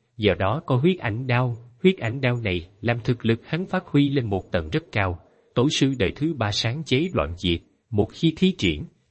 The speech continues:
cũng có thể làm thực lực tăng lên, do đó nếu không bị cản trở, La Phong bây giờ liều mạng sử dụng đoạn diệt, hoàn toàn có thể phát huy tới chiến lực cấp bảy trong vũ trụ hải, là thực lực của một vũ trụ tối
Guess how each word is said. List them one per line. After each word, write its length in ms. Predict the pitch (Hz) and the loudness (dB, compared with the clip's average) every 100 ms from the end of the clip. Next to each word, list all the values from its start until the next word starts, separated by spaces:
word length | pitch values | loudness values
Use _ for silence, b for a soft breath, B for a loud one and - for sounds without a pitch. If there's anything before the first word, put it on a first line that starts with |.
| _ | _
cũng 160 | 131 165 | 0 2
có 100 | 185 | 0
thể 160 | 143 135 | 0 0
làm 240 | 131 110 | 0 -2
thực 240 | - 113 107 | -2 -2 0
lực 260 | 98 - | -2 -2
tăng 180 | 143 139 | -4 0
lên, 240 | 131 135 131 b b b - | 2 2 0 b b b 0
do 120 | 170 | 2
đó 220 | 160 185 | 2 2
nếu 180 | 175 196 | 2 2
không 240 | - 160 | 2 0
bị 120 | 117 107 | 0 0
cản 320 | - 113 160 | 0 -2 -2
trở, 300 | 95 80 117 180 - _ _ | -2 -2 -2 -8 -14 _ _
La 200 | 131 131 | 0 0
Phong 300 | - 135 135 | 0 -2 2
bây 140 | 139 | 2
giờ 280 | 120 101 90 98 | 2 0 0 2
liều 180 | 104 | 0
mạng 240 | 98 95 104 | 2 -2 -2
sử 200 | - 135 | 0 0
dụng 320 | 151 87 101 | 2 -2 0
đoạn 200 | 92 90 | -2 -2
diệt, 220 | 98 87 85 _ _ _ | -4 -4 -4 _ _ _
hoàn 180 | 120 120 - | -2 -2 0
toàn 240 | 104 101 | 0 0
có 120 | 175 | -4
thể 180 | 170 - | 0 0
phát 200 | - 170 - | 0 -4 2
huy 220 | 139 131 | 2 4
tới 120 | 151 151 | 2 0
chiến 220 | 165 170 | 0 0
lực 140 | 104 | -2
cấp 120 | - - | -4 -2
bảy 260 | 98 82 190 - | -2 0 -2 -2
trong 160 | 120 | -2
vũ 200 | 110 135 143 | 2 2 2
trụ 160 | 92 | 0
hải, 380 | 92 80 120 170 - _ | -2 -4 -4 -6 -10 _
là 120 | 120 - | -2 0
thực 180 | 135 117 | 0 2
lực 180 | 113 | 0
của 120 | - 202 | 0 0
một 280 | 127 - | 0 2
vũ 120 | 147 165 | 2 2
trụ 140 | 95 92 | 2 2
tối 180 | 139 | 2